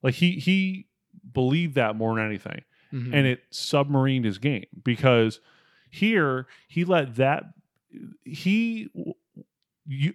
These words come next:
Speaker 1: prioritized that over thinking about, like, logically
Speaker 2: Actually staying.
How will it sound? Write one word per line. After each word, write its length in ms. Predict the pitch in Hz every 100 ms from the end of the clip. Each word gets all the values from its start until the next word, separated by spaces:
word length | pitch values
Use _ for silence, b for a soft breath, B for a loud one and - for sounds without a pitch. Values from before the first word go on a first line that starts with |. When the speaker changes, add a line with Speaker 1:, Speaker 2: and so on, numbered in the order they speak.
| -
Speaker 1:
prioritized 600 | - 160 226 233 180 131 120
that 360 | 123 117 92 -
over 600 | 123 120 110 113 101 95 - _ _ _ _ _ _
thinking 380 | - 165 147 139
about, 420 | 131 123 113 113 -
like, 200 | 113 104
logically 480 | 110 123 117 107 110
Speaker 2:
Actually 400 | 117 - 110 95
staying. 500 | - 95 - -